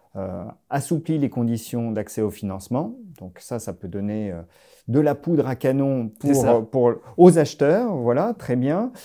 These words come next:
Speaker 1: Vous dites que la valorisation du marché est plutôt raisonnable. Mais encore une fois, il faut bien l'étudier en détail puisqu'on voit qu'il y a des choses qui se payent très cher et pour vous, c'est pas forcément très justifié et encore des choses qui sont vraiment bradées.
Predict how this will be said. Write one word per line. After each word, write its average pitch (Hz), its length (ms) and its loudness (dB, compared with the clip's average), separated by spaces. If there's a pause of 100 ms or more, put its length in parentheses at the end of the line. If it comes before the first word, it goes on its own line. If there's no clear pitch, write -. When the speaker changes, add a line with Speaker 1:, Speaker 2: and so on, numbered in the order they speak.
(240)
Speaker 1:
Vous 143 80 4
dites 180 180 0
que 170 80 2
la 156 100 4
valorisation 151 600 2
du 139 80 -4
marché 135 640 -6 (680)
est 135 180 -6 (260)
plutôt 156 300 2
raisonnable. 127 640 -2 (1080)
Mais 98 120 -8
encore 107 240 -4
une 110 60 -4
fois, 113 160 -6
il 107 80 -6
faut 101 320 -8 (100)
bien 120 280 -4
l'étudier 120 380 -4
en 113 80 -6
détail 110 320 -6
puisqu'on 98 280 -14
voit 98 220 -8
qu'il 98 140 -14
y 95 40 -10
a - 20 -12
des 92 60 -14
choses 101 180 -12
qui 98 120 -14
se - 60 -20
payent 92 180 -14
très - 180 -8
cher 107 260 -8 (320)
et 101 80 -10 (240)
pour 110 100 -8
vous, 107 140 -6
c'est - 140 -12
pas 107 160 -12
forcément 113 340 -10
très 104 160 -12
justifié 107 520 -12 (440)
et 120 120 -2
encore 113 260 -4
des 104 100 -4
choses 107 260 -8
qui 92 460 -14
sont 92 300 -14
vraiment 98 320 -6
bradées. 113 500 -4